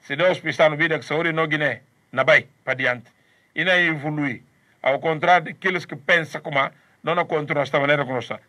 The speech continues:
Aquilo que a gente quer dizer mais. Não, não vai adiante. A Guiné cana tem conflito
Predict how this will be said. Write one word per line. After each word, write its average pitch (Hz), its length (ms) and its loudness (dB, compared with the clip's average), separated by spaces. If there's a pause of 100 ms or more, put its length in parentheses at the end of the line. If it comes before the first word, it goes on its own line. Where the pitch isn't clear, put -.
(120)
Aquilo 170 200 2
que 156 60 0
a 156 40 4
gente 143 100 -8
quer 170 120 -12
dizer 117 260 -10
mais. 107 180 -16 (520)
Não, 170 80 0
não 180 80 -2
vai 160 120 6
adiante. 139 360 0
A 170 60 0
Guiné 160 200 -2
cana 156 200 2
tem 135 200 -6
conflito 127 480 -6